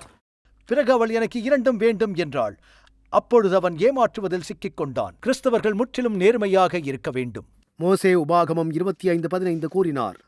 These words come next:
Speaker 2: "உன் தேவனாகிய கர்த்தர் உனக்கு கொடுக்கும் தேசத்தில் உன் நாட்கள் நீடித்திருக்கும்படி குறையற்ற சமுத்திரையான நிறைக்கல்லும் குறையற்ற சமுத்திரையானபடியும் உன்னிடத்தில் இருக்க வேண்டும். அவர்கள் தங்களது நிலத்தில் தங்குவதற்கும் சிறைபிடிக்கப்படாமல் இருப்பதற்கும் தேவைப்படும் ஒரு அளவுகோல் நேர்மை, அவர்களின் வியாபாரத்தில் நேர்மை, ஒருவருக்கொருவர்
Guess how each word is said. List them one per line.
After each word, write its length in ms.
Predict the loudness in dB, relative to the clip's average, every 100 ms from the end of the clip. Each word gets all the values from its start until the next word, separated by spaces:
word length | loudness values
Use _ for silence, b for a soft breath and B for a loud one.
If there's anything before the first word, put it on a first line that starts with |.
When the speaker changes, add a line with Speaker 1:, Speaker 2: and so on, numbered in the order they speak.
| _
Speaker 2:
"உன் 200 | -6 0
தேவனாகிய 560 | 2 2 2 2 2 0
கர்த்தர் 320 | -2 -2 -2
உனக்கு 300 | -2 -2 -2
கொடுக்கும் 320 | -2 -2 0
தேசத்தில் 440 | 0 0 -4 -2
உன் 140 | -2 -2
நாட்கள் 380 | -2 -2 -4 -2
நீடித்திருக்கும்படி 800 | -2 -2 -4 -4 -2 2 2 2 _
குறையற்ற 460 | 0 2 2 0 -2
சமுத்திரையான 680 | -2 -2 -2 0 2 2
நிறைக்கல்லும் 560 | 0 -2 0 -2 0 -4
குறையற்ற 460 | -2 -2 -2 -4 -4
சமுத்திரையானபடியும் 920 | -4 -6 -4 -2 0 -2 -2 -4 -4
உன்னிடத்தில் 400 | -4 -4 -6 -6
இருக்க 220 | -6 -4
வேண்டும். 420 | -2 -2 -6 -10 _
அவர்கள் 300 | -2 0 -2
தங்களது 380 | -2 -2 0 0
நிலத்தில் 360 | 0 0 -2 -2
தங்குவதற்கும் 460 | -4 -2 -4 -4 -4
சிறைபிடிக்கப்படாமல் 720 | -4 -4 -6 -6 -4 -2 -2 -2
இருப்பதற்கும் 540 | -4 -4 -4 -4 -2
தேவைப்படும் 480 | -2 -4 -4 -4 -2
ஒரு 160 | 0
அளவுகோல் 540 | 0 0 -2 0 0 2
நேர்மை, 440 | 0 0 -2 -6 b b
அவர்களின் 420 | -2 2 2 2
வியாபாரத்தில் 600 | 2 2 2 0 -2 -2
நேர்மை, 440 | 2 0 0 -8 -10
ஒருவருக்கொருவர் 720 | 0 2 2 0 0 0 2